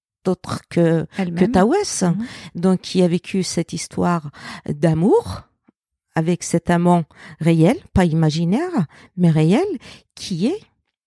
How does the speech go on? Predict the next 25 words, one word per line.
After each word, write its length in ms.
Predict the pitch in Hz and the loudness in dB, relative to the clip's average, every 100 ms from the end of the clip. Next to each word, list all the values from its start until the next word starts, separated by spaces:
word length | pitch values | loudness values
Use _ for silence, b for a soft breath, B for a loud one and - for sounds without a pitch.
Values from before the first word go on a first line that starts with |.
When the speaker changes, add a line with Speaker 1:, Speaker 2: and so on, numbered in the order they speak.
| _ - | _ -4
Speaker 1:
donc 240 | 269 - | -4 0
le 160 | 185 165 | 0 2
grand 320 | 180 269 302 - | 2 2 0 -4
écrivain 440 | 220 - 170 240 | -6 -4 -4 -4
français 540 | 320 - 160 - 294 226 | -6 -6 -6 -4 -4 -2
Jean 180 | 180 208 | 2 0
Giono. 420 | 165 151 151 147 _ - B B B B | 2 0 0 -4 _ -16 B B B B
Donc 380 | 165 156 147 - | -6 -4 -4 -4
avec 220 | 156 156 | -4 -4
qui, 260 | - - 226 | -6 -6 -4
bien 220 | 147 151 | -2 -4
sûr, 340 | - - 214 | -4 -4 -4
euh, 100 | 170 156 - | -2 -6 0
elle 80 | 156 | 2
Speaker 2:
Elle 60 | |
Speaker 1:
a 60 | 156 | 4
Speaker 2:
a 60 | |
Speaker 1:
eu 120 | 175 220 | 4 2
Speaker 2:
eu 40 | |
Speaker 1:
une 100 | 208 | 4
Speaker 2:
une 60 | 190 | 2
liaison. 320 | 185 180 175 | 4 2 4
Speaker 1:
histoire, 260 | 220 285 233 | 2 2 2
une 240 | 175 156 | 0 0
liaison 440 | 139 151 147 269 | 0 0 2 0